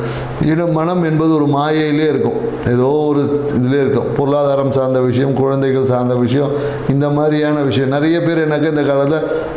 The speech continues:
தங்க நகைகளை வாங்கி சேர்ப்பாங்க. ஏன்னா, ஃபியூச்சருக்காக, குழந்தைகளுக்காக இன்வெஸ்ட்மெண்ட்ற பேரு நிறைய சுவாதி நட்சத்திரம் தங்க நகை சேர்க்கை என்பது இருக்கு. இல்ல, குழந்தைகளுக்கு கல்யாணம், திருமணம் ஆகியிருந்தா குழந்தை பேர்ல டெபாசிட் போட்டு வைப்பது, இந்த மாதிரியான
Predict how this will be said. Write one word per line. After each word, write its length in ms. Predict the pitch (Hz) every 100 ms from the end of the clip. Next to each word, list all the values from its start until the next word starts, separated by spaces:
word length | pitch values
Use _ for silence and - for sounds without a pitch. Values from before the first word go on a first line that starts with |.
| -
தங்க 320 | 143 147 147
நகைகளை 560 | 143 135 139 147 139 131
வாங்கி 280 | 120 117
சேர்ப்பாங்க. 460 | 110 113 113 101 98 - - - -
ஏன்னா, 240 | 123 131 127
ஃபியூச்சருக்காக, 720 | 139 147 139 123 127 120 127
குழந்தைகளுக்காக 800 | 127 135 143 135 127 117 120 120
இன்வெஸ்ட்மெண்ட்ற 680 | 123 127 135 135 127 123 113
பேரு 360 | 104 110 131 - - - - - -
நிறைய 280 | 123 131
சுவாதி 380 | 131 131 135 139
நட்சத்திரம் 480 | 131 123 120 120 123
தங்க 300 | 113 123 127
நகை 400 | 120 113 117 139
சேர்க்கை 440 | 135 123 113 117
என்பது 320 | 110 107 107 98
இருக்கு. 360 | 101 - - - - -
இல்ல, 140 | 139
குழந்தைகளுக்கு 720 | 139 143 151 156 151 139 131
கல்யாணம், 320 | 131 135 143
திருமணம் 260 | 143 143 139
ஆகியிருந்தா 280 | 131 131 147
குழந்தை 300 | 143 147 139
பேர்ல 220 | 123 131
டெபாசிட் 560 | 127 120 143 123 120 117
போட்டு 220 | 113 107
வைப்பது, 420 | 110 110 113 123
இந்த 180 | 127 143
மாதிரியான 640 | 139 135 135 123 120 151